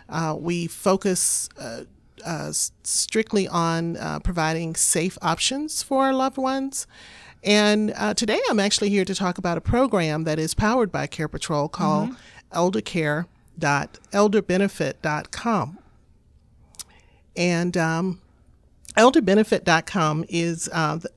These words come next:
Speaker 1: uh, the nation's one-stop confidential source for all the questions that families have about, uh, their loved ones as they
Speaker 2: Mm-hmm.
Speaker 1: age.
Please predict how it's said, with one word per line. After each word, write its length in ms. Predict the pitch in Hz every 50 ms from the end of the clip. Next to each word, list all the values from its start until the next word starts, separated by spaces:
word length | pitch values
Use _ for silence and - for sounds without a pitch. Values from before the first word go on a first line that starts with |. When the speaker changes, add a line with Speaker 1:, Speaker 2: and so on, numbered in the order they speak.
| _ _ _ _ -
Speaker 1:
uh, 260 | - - - - -
the 140 | 240 190 185
nation's 460 | 185 185 190 185 - - 165 160 -
one-stop 580 | 185 175 180 196 208 - - - 185 175 - -
confidential 800 | - - 190 196 - - 208 185 185 185 190 - - 175 180 185
source 640 | - - - - 175 160 156 185 214 - - - - - - - - - - - -
for 520 | 208 - - 202 196 190 190 185 180 - - _ _ _ _
all 300 | - 185 190 196 202 208
the 400 | 202 185 196 190 185 180 180 175 - -
questions 540 | - - 208 196 - - - 208 208 202 -
that 320 | 190 170 165 160 175 - - _ _ _ _ _ - - -
families 460 | - 208 196 190 190 196 196 196 -
have 440 | - 185 160 160 165 175 185 185 -
about, 580 | 175 175 - 180 165 160 170 180 220 - -
uh, 220 | 208 180 185 185 196
their 380 | 190 185 175 180 185 190 196
loved 280 | 196 190 185 196 202 -
ones 440 | 165 139 135 143 156 - - 208 208
as 180 | 180 170 180 165
they 100 | 165 156
Speaker 2:
Mm-hmm. 80 | - 165
Speaker 1:
age. 400 | 160 175 143 - - - - -